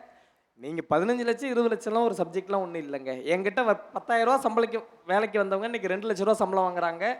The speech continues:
எனக்கு தெரிஞ்சு நீங்க டிப்ளமா படிச்சிருக்கீங்க நினைக்கிறேன். என்ன படிக்கிறீங்க? ஆ, டிப்ளமா. நானும் டிப்ளமா சிவில் இன்ஜினியர் தான்.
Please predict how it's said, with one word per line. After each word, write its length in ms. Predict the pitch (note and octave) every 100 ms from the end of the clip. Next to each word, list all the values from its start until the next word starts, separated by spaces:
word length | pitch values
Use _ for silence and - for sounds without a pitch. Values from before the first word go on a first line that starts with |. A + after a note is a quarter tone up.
| - - _
எனக்கு 280 | F3 F3+ G#3
தெரிஞ்சு 140 | C4
நீங்க 180 | C#4+ B3+
டிப்ளமா 340 | G3+ A#3+ B3
படிச்சிருக்கீங்க 500 | G3+ G3+ G#3 F3+ F#3+
நினைக்கிறேன். 280 | F#3 G3 D#3
என்ன 80 | G#3+
படிக்கிறீங்க? 440 | G#3 G3 G3 A3+ D4 - - - _ - _ _ _
ஆ, 140 | D3+
டிப்ளமா. 420 | C#3+ E3+ G3 G#3+ F#3+
நானும் 300 | F3+ A3+ A3
டிப்ளமா 300 | F#3 F#3+ F#3+
சிவில் 300 | F3 F#3 F3
இன்ஜினியர் 300 | E3 D3 C#3+
தான். 240 | G3 A#3+